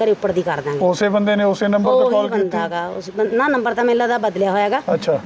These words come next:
Speaker 1: ਤੇ ਬੰਦਾ ਉਹੀ ਹੈਗਾ।
Speaker 2: ਨਵੇਂ ਨੰਬਰ ਤੋਂ ਕਾਲ ਕਰਕੇ
Speaker 1: ਨਵੇਂ
Speaker 2: ਦੁਬਾਰਾ
Speaker 1: ਨੰਬਰ ਤੋਂ
Speaker 2: ਫੇਰ ਇੱਕ
Speaker 1: ਕਾਲ
Speaker 2: ਵਾਰੀ ਮੱਝ ਦੇ
Speaker 1: ਕਰਕੇ
Speaker 2: ਨਾਮ ਤੇ
Speaker 1: ਕਹਿੰਦਾ,
Speaker 2: ਠੱਗੀ ਮਾਰਨੀ ਚਾਹੀਦੀ।
Speaker 1: "ਤੁਹਾਨੂੰ," ਕਹਿੰਦਾ, ਵੀਡੀਓ ਕ-, ਤੁਸੀਂ ਕਿਹਾ, "ਸਾਨੂੰ ਮੈਂ ਵੀਡੀਓ ਕਾਲ ਭੇਜ ਦਿੰਦਾ ਗਾ।"
Speaker 2: ਹੂੰ।
Speaker 1: ਅਸੀਂ ਕਿਹਾ ਭੇਜ, ਉਹਨੇ ਫਿਰ ਫਟਾਫਟ ਸਾਨੂੰ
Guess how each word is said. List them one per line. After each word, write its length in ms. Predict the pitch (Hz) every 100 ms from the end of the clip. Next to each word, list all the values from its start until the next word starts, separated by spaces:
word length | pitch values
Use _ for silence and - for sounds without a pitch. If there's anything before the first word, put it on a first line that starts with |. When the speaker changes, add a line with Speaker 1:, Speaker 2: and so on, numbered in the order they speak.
| -
Speaker 1:
ਤੇ 200 | 233 233
ਬੰਦਾ 320 | 247 262 294
ਉਹੀ 240 | 247 190
ਹੈਗਾ। 200 | 170 160 147 - 170
Speaker 2:
ਨਵੇਂ 240 | 190 208
ਨੰਬਰ 260 | 208 202 196
ਤੋਂ 120 | 202
ਕਾਲ 200 | 190 180
ਕਰਕੇ 260 | 180 180 240
Speaker 1:
ਨਵੇਂ 120 | 247
Speaker 2:
ਦੁਬਾਰਾ 180 | 190 202
Speaker 1:
ਨੰਬਰ 140 | 196
ਤੋਂ 80 | 185
Speaker 2:
ਫੇਰ 120 | 202
ਇੱਕ 140 | 220
Speaker 1:
ਕਾਲ 60 | 226
Speaker 2:
ਵਾਰੀ 200 | 196 196
ਮੱਝ 160 | 190 185
ਦੇ 80 |
Speaker 1:
ਕਰਕੇ 80 | 208
Speaker 2:
ਨਾਮ 160 | 202 180
ਤੇ 60 |
Speaker 1:
ਕਹਿੰਦਾ, 200 | - 170
Speaker 2:
ਠੱਗੀ 160 | 165 165
ਮਾਰਨੀ 280 | 165 156 151
ਚਾਹੀਦੀ। 120 | 131
Speaker 1:
"ਤੁਹਾਨੂੰ," 320 | 254 247 254
ਕਹਿੰਦਾ, 260 | 247 247 277
ਵੀਡੀਓ 440 | 254 247 262 285
ਕ-, 120 | 262
ਤੁਸੀਂ 220 | 240 214 226
ਕਿਹਾ, 120 | 220
"ਸਾਨੂੰ 180 | 240 233
ਮੈਂ 100 | 214
ਵੀਡੀਓ 200 | 202 247
ਕਾਲ 200 | 240 208
ਭੇਜ 200 | 254 214
ਦਿੰਦਾ 300 | 196 196 185
ਗਾ।" 100 | 180
Speaker 2:
ਹੂੰ। 360 | - 151 143
Speaker 1:
ਅਸੀਂ 140 | 208 233
ਕਿਹਾ 180 | 226
ਭੇਜ, 220 | 214 262 226
ਉਹਨੇ 120 | 247
ਫਿਰ 140 | 254
ਫਟਾਫਟ 360 | 226 220 214 220
ਸਾਨੂੰ 260 | 226 233